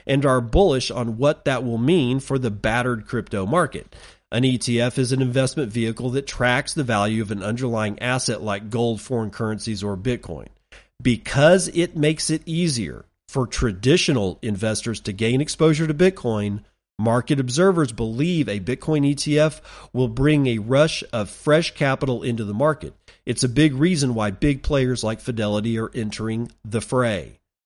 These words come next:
Applications for a Bitcoin E T F or any E T Fs go through a number of drafts before approval. The S E C has delayed approving or denying applications filed this year because they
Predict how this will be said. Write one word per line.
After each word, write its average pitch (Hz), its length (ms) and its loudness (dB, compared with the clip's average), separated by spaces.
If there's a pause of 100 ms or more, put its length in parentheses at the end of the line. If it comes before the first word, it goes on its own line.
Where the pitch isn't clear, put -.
(120)
Applications 143 680 2
for 127 140 0
a 117 60 0
Bitcoin 127 400 2
E 123 100 2
T 120 260 0
F 165 220 2
or 92 360 -2
any 120 440 4
E 107 160 -4
T 104 260 -2
Fs 110 280 -2 (280)
go 131 200 4
through 143 180 4
a 139 60 6
number 143 320 6
of 131 100 2
drafts 135 500 -2
before 120 420 0
approval. 117 520 -2 (380)
The 123 220 6
S 131 180 4
E 156 100 0
C 143 240 -2
has 127 160 -2
delayed 120 400 0
approving 147 640 2
or 147 240 2
denying 160 580 2
applications 127 720 -2
filed 131 280 0
this 123 200 -2
year 160 220 2
because 127 440 0 (640)
they 165 300 4